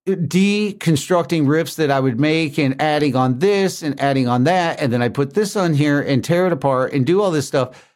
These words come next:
And I think as I am now, I find that the most awesome, um, pieces of music that I end up writing actually end up being,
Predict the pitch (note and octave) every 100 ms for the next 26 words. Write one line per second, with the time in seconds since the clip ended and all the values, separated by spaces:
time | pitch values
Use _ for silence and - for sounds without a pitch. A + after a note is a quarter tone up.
0 | _ - C#3+ D#3 D3+ C4 B3+ - - E3
1 | D#3 D3+ - - _ D3+ D3+ C3+ E3+ F3
2 | E3+ D3+ D#3 D#3+ C#3 A#2+ - C#3 C#3 F3+
3 | F3+ D3 B2 A2+ C3+ D3+ D#3 D#3 C#3+ -
4 | D3 E3+ F#3 G#3 F3+ F3 F#3 - _ _
5 | _ _ D3+ D3 C3 B2 A2 G#2 - _
6 | F3 F3+ E3+ C3+ A#2 B2 E3+ F3 D#3 C#3
7 | D3+ B2+ C3 D3+ D3 - C3+ D3+ E3 D3+
8 | B2 B2 D3+ F3+ - D#3+ C#3 C3 - D#3
9 | D3+ A#2 A#2 D#3+ D#3 D3 C3+